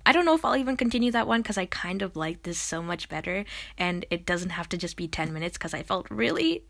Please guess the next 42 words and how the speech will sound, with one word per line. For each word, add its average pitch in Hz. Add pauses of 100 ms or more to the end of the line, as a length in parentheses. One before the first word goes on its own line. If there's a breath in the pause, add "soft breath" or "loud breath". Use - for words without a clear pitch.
(200)
<laughs> -
restricted 233
by 233
that. 240 (420 loud breath)
Um, 175 (480)
but 247
yeah, 208
I 180
just 190
kind 196
of 190
wanted 180
to 180
make 160
something 165
new 156
where 160 (380 loud breath)
it 175
kind 175
of, 185
I 185
didn't 240
wanna 262
give 185
up 180
on 190
Rad 190
Stories, 196
'cause 196
I 180
really 185
think 170
that 165
it's -
something 165
that's 160
really 160
important, 160 (300 loud breath)
um, 165
like 156
documentation. 160 (460 loud breath)
Um, 160